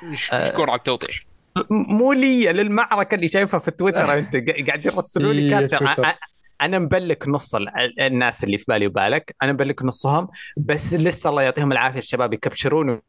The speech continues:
Speaker 2: ويوروني المعركة هذا، يقولوا: "إيه، ليش، ليش توريني؟ ليش لسه يتضاربون على الفريمات توريني؟"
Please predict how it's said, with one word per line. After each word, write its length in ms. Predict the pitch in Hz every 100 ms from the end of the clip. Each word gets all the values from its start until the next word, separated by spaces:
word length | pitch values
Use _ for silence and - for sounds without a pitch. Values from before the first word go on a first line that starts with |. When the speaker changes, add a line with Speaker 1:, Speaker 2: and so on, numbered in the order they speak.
| -
Speaker 2:
ويوروني 360 | 120 131 123
المعركة 460 | 107 107 110 98 -
هذا، 100 | 101
يقولوا: 260 | 107 113 107
"إيه، 320 | - 110 107
ليش، 540 | 110 113 104 - -
ليش 180 | 123 -
توريني؟ 500 | - 101 101 98 92
ليش 260 | 120 - -
لسه 240 | - 107
يتضاربون 540 | 98 104 104 104 110
على 120 | 98 101
الفريمات 460 | - 101 107 -
توريني؟" 460 | 107 101 139 101